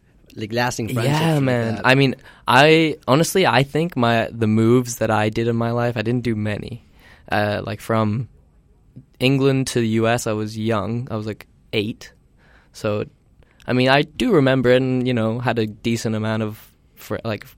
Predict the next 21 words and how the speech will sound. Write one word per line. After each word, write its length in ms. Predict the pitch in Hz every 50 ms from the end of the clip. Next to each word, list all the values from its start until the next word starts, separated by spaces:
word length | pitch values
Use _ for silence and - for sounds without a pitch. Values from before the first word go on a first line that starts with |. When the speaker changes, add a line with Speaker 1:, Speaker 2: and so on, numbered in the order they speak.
| _ - - -
Speaker 2:
I 80 | 185
think, 280 | - - - 320 370 -
I, 260 | - - - - - -
yeah, 180 | 240 226 123
I 40 | 135
had 120 | 156 147
friends. 360 | - - 90 - - - - -
<laughs> 20 |
I 1080 | - - - - 226 - - 233 156 180 156 170 220 220 226 226 247 254 - - 139 151
know 140 | 156 151 151
I 60 | 151
had 120 | 156 156
a 60 | 156 156
lot 100 | 151 139
of 80 | 110 -
family 420 | - 98 101 113 113 110 98 -
friends, 480 | - - - 58 62 - - - - -
but 80 | - 104
that's 180 | 110 110 - -
the 60 | 110
thing. 280 | - 110 107 104 -